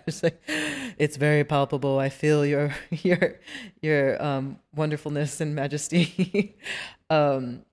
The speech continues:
but she's also has the amazing ability to, you know, make you feel at ease and,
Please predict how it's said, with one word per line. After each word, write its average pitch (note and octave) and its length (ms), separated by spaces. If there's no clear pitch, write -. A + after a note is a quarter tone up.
but D#3 540
she's F#3 220
also G3+ 240
has G3 240
the E3+ 240
amazing D#3 400
ability D3+ 400
to, D#3 400
you D#3 100
know, G#2 240
make F3 180
you G3 60
feel G3+ 400
at G3 120
ease F3 440
and, D#3 560